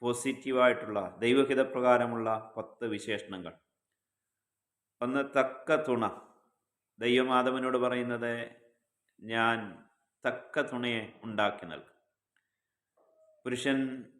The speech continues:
പ്രായമെത്തിയ, പക്വതയെത്തിയ പുരുഷൻ ഏകനായിരിക്കുന്ന നന്നല്ല എന്ന് ദൈവം കണ്ടിട്ട് പറയുന്ന വാക്ക്, "ഞാൻ അവന് തക്ക തുണയെ ഉണ്ടാക്കി കൊടുക്കും." ഉള്ള ഒരു ഭാര്യ എന്ന നിലയിൽ സ്ത്രീയുടെ ഏറ്റവും വലിയ കടപ്പാട്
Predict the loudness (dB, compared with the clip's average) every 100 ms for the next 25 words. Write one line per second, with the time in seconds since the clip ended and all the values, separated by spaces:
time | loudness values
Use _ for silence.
0 | _ _ _ _ _ 2 6 6 4 0
1 | 0 2 2 -2 -2 0 0 0 -4 -2
2 | -4 -4 -2 2 2 2 2 2 2 -2
3 | -6 -6 -4 -2 0 2 6 6 4 0
4 | -2 -2 -2 -4 -4 -6 -4 -4 -2 -2
5 | -4 -4 -8 -20 _ -4 0 0 0 -4
6 | -6 -6 -6 -6 -6 -6 -6 -8 -8 -6
7 | -6 -6 -10 -20 -20 _ _ _ _ _
8 | _ _ _ _ _ _ 2 2 4 6
9 | 8 8 4 2 0 2 0 0 -2 2
10 | 2 2 -2 -4 0 0 0 -2 0 0
11 | 2 0